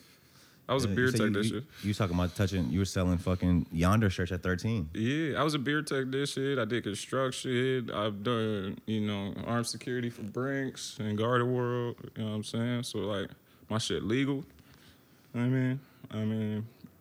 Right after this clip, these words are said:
Speaker 1: and, like, never posted my shit and will never post my shit 'cause that's gangster, nigga. You know what I'm saying? Being flashy by your shit not gangster, nigga. Period. Go ahead.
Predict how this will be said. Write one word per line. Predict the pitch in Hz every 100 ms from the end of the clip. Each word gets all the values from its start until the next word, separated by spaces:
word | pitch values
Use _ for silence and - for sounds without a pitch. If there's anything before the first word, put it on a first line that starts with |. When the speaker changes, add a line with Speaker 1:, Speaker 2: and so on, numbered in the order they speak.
| - -
Speaker 1:
and, | - 107
like, | 101 92 82 - - - - - - - - -
never | - 95 139 170 123
posted | 101 104 107 -
my | 107 107
shit | 110 110 101
and | 135 156
will | 139 127
never | 127 120 113
post | 104 110 110
my | 117 110
shit | 107 104
'cause | - 101
that's | 101 135 127
gangster, | 117 107 95 - 95
nigga. | 101 123 131
You | - - - - - - - -
know |
what | 131
I'm | 139
saying? | 147 151 156 170 - - -
Being | 135 127
flashy | 135 127 120
by | 120
your | 120 117
shit | 120
not | 113 104
gangster, | 101 98 98 -
nigga. | 98 101 98 - - - - - - - - - - - - -
Period. | 101 98 92 - 139 - - - - - - - - - - - - - - - -
Go | 101 104
ahead. | 101 101